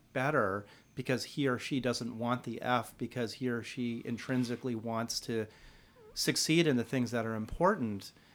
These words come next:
then that will be a learning opportunity. But if what the F represents is, "My parents are gonna be disappointed in me, my teachers are gonna be disappointed in me, I've done bad, I've let everybody down,"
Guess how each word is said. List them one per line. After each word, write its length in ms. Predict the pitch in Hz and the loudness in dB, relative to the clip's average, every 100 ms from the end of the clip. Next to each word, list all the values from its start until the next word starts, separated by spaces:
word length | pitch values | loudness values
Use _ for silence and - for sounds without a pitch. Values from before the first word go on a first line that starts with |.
| _ 127 | _ -8
then 800 | 113 131 131 127 127 127 120 123 - | 2 6 8 8 8 6 2 -2 -4
that 200 | 139 131 | 4 4
will 80 | 131 | 4
be 100 | 123 | 2
a 60 | 123 | 4
learning 320 | 135 180 175 | 4 4 4
opportunity. 800 | 110 95 101 - 113 107 101 98 - - 139 | 2 0 -4 -4 -2 -2 -4 -6 -10 -14 -8
But 460 | 110 139 151 - | 4 6 6 4
if 180 | - 123 | -4 -2
what 180 | 135 135 | 2 2
the 140 | 135 | 0
F 260 | 117 127 - | 2 2 2
represents 720 | 123 113 113 101 135 147 135 | 2 2 0 2 2 2 2
is, 320 | 113 113 107 - - - | 2 2 0 -8 -16 -4
"My 120 | - 113 | 0 0
parents 460 | - 127 123 123 | 4 6 6 6
are 60 | 127 | 2
gonna 180 | 123 117 | 2 2
be 120 | 113 | 0
disappointed 840 | 110 120 - 110 - 127 120 131 | -2 -2 -4 -6 -2 0 2 0
in 160 | 120 117 | 0 2
me, 460 | 117 117 117 117 113 - - | 2 2 2 0 -2 -8 -12
my 80 | 107 - | -10 -8
teachers 500 | - 135 139 131 127 | -2 0 4 2 2
are 80 | |
gonna 160 | 120 120 | 0 0
be 140 | 117 | 0
disappointed 760 | 117 120 - 120 - 123 113 110 | 0 -2 -2 -6 -4 -2 0 -2
in 120 | 110 | -2
me, 360 | 113 117 117 113 - - - - | -2 0 0 -2 -8 -20 -16 -4
I've 180 | 127 | -4
done 260 | 110 123 101 - | 0 0 0 -6
bad, 720 | 85 107 120 120 117 117 120 | -4 4 8 8 6 2 -6
I've 180 | - 110 | -8 -4
let 140 | 113 | 0
everybody 400 | 120 120 117 110 | 0 0 -2 -4
down," 640 | 101 110 110 117 123 127 | -4 0 4 4 6 4